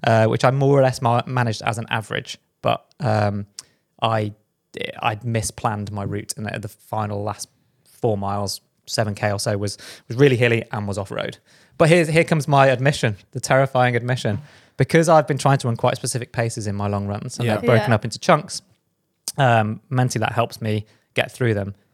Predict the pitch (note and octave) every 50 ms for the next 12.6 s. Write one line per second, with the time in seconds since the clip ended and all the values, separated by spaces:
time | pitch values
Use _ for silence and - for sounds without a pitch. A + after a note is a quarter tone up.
0 | _ _ _ _ - A#2+ A#2+ A#2+ B2+ C3 B2 - B2 A#2+ - A#2+ A#2+ - - A2+
1 | G#2+ - - A2+ A2+ - B2+ A#2 A#2 A#2+ - A#2 A#2 A#2 B2 C3+ D3 C#3 - -
2 | G#2+ G#2 G#2 - _ - G#2+ G#2 G#2 - _ _ _ _ _ _ - A2+ - -
3 | - A#2 G#2+ G#2+ - - B2 - B2+ A#2 A2+ B2+ C3 - - C3 A#2 A#2 - C3
4 | A#2+ - - A#2 A2+ - - - B2 A2+ A2+ A2+ A#2+ A2+ A2 A2 G#2+ G#2+ A2+ A2+
5 | - - - - - - _ _ _ _ _ _ _ _ - B2 - B2 A2 A2+
6 | A2 - - B2+ A2 A2 G#2+ G#2+ - - D3 B2 A2+ - B2+ - - A#2+ B2 C3
7 | B2 B2+ C3 D3 D3 - - C3 B2 A#2+ - - C#3 C3+ A#2 - - C3 C3 C#3
8 | C#3 C3 - B2+ C3 C3 - C3+ D3 E3+ - - _ _ _ - - F3 F3+ B2
9 | A#2+ A#2 A#2+ A#2+ - A#2 - - - D3 C3+ - C#3+ B2 A#2+ A#2+ B2+ - C3 A2+
10 | - A#2+ A2+ A#2 A2 - A#2+ - B2+ A2+ G#2+ G#2+ - - A#2+ A2+ A2 - - B2
11 | A#2 A2+ - - A2+ G#2+ G#2 - - A#2 A2 G#2+ G2+ G#2+ A2 - - G3+ - -
12 | - G#3 G#3 D#3 F#3 G3+ G#3+ - - - -